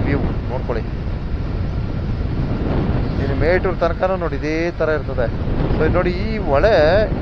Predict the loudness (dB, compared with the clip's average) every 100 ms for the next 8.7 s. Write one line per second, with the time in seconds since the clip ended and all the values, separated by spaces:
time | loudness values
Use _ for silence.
0 | 2 2 2 2 2 2 2 2 2 0
1 | 0 0 0 2 2 2 2 4 4 4
2 | 4 4 4 4 2 2 2 0 -4 -8
3 | -10 -10 -8 -6 -6 -2 0 0 0 2
4 | 6 8 8 4 4 2 4 4 4 4
5 | 4 4 4 4 4 4 4 4 4 4
6 | 4 2 2 2 4 4 4 4 4 6
7 | 4 4 4 4 2 2 2 2 2 4
8 | 2 2 2 4 4 4 2